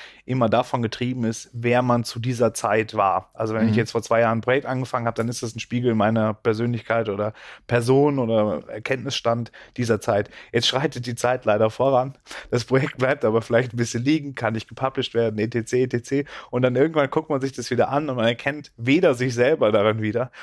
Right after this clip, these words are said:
Speaker 1: noch irgendwie diese Leidenschaft, die man für dieses Projekt hat. Und dann gibt's diese Dissonanz zwischen meinem jetzigen Ich und zwischen meinem vergangenen Ich, was das Projekt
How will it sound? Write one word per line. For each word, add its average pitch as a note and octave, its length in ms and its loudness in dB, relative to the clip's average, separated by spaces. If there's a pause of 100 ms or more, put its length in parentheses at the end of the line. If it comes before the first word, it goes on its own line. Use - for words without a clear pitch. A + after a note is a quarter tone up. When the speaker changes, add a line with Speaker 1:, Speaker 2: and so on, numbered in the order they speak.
(140)
Speaker 1:
noch B2+ 180 0
irgendwie C3+ 260 2
diese C3 180 0
Leidenschaft, C3+ 500 0
die A#2+ 80 -6
man A#2 160 -2
für A#2 100 -8
dieses A2 200 -4
Projekt G#2+ 280 0
hat. A2+ 120 2
Und A#2 60 -2
dann B2 120 2
gibt's - 220 -2
diese B2 180 0
Dissonanz A2 720 0
zwischen A#2+ 460 -4 (160)
meinem G#2+ 180 2
jetzigen D#3+ 440 0
Ich F3 280 -4 (240)
und C3+ 240 0
zwischen - 280 0
meinem A2+ 240 0
vergangenen C3 500 0
Ich, B2+ 180 -4
was A#2 180 2
das A#2 140 -6
Projekt - 460 -2